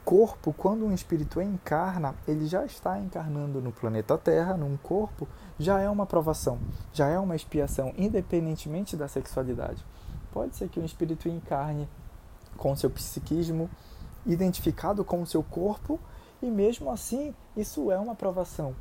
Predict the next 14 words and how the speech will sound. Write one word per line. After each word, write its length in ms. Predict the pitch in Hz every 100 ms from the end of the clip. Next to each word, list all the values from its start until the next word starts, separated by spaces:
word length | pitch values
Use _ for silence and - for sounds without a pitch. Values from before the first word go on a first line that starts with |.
| - - -
porque 260 | 156 -
todos 560 | 156 - 160 214 226 170
nós 260 | 143 139 131
que 120 | 143
estamos 460 | - 135 127 120
encarnados 800 | 131 202 - 107 151 131 127 127
em 120 | 139 143
corpo 420 | - 135 - 143
material 500 | 135 135 131 120 113
na 100 | 139
Terra, 440 | - 147 151 175 - - -
estamos 640 | 196 - - 135 131 135 139
em 120 | 143
provação, 680 | - 143 165 160 - 131